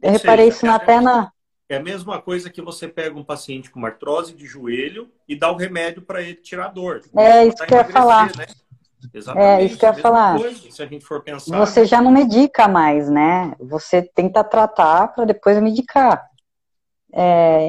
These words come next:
Speaker 2: então, eu também, eu, eu trato, vamos a-, regular a alimentação, vamos deixar adequada, vamos incluir alimentos mais benéficos, né? Pra depois, se ainda em exames ou em,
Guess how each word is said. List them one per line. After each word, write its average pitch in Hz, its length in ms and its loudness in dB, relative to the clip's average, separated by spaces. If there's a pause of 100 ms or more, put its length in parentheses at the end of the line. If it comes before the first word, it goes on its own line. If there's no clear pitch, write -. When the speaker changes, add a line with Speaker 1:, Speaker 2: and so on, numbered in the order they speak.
Speaker 2:
então, 202 500 -2
eu 202 60 2
também, 233 440 2
eu, 156 180 -4 (160)
eu 175 120 0
trato, 180 640 0 (400)
vamos 180 320 0
a-, 233 220 0
regular 185 680 2
a - 20 0
alimentação, 220 880 2
vamos 180 180 -6
deixar 180 260 -2
adequada, 196 720 0
vamos 175 240 -8
incluir 190 400 -2 (300)
alimentos 214 580 -2 (220)
mais 196 220 0
benéficos, 196 800 0
né? 185 260 -2 (320)
Pra 185 160 2
depois, 208 920 2 (400)
se - 440 -2
ainda 208 640 2
em 180 220 0
exames 170 880 2 (220)
ou 190 240 2
em, 156 460 -4